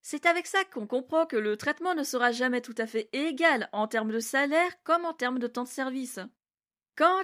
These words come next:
à imaginer la fin du statut d'agrégé, nous n'y sommes pas encore, en dépit des rumeurs qui circulent à ce sujet, comme au sujet de la suppression du capes.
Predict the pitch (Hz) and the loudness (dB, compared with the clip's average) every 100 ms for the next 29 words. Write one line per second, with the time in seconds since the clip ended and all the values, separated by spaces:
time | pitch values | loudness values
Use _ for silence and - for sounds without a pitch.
0 | 370 320 302 311 285 294 311 269 277 269 | 4 4 4 0 0 2 4 2 2 -2
1 | 269 - 277 269 262 247 233 262 247 277 | -2 0 -2 0 0 0 0 -2 -2 0
2 | 359 359 320 277 254 240 294 330 320 320 | 2 2 0 -4 -8 -6 -4 -4 -6 -6
3 | - 294 - 311 320 320 294 285 233 - | -6 -6 2 4 4 2 2 2 2 -2
4 | 180 202 214 262 302 277 294 277 302 302 | -4 -2 0 -2 -4 -2 -2 0 -2 -4
5 | 277 - - 277 277 277 285 - 285 269 | -8 -10 -6 0 0 0 -6 -6 -6 -2
6 | 285 196 - _ - 247 302 302 - 254 | -2 -2 -8 _ 0 4 4 0 -4 -4
7 | 240 269 226 214 220 247 254 269 262 262 | -2 0 4 4 2 -6 -8 -6 -8 -4
8 | 269 | -4